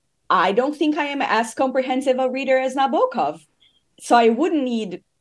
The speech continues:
half the amount of footnotes, you know? So it seems to me that there are some translators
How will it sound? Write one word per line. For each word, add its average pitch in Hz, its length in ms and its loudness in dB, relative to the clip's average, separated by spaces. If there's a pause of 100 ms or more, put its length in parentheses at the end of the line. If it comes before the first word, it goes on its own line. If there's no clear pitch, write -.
(240)
half 330 380 2
the 233 180 2
amount 208 340 2
of 202 100 -8
footnotes, 175 540 -2
you 202 80 -2
know? 190 240 -4 (400)
So 269 320 4
it 254 220 6
seems 302 480 -2
to 302 100 -2
me 214 260 -4
that 190 260 -4
there 226 180 2
are 220 40 0
some 233 680 -4
translators 214 840 -4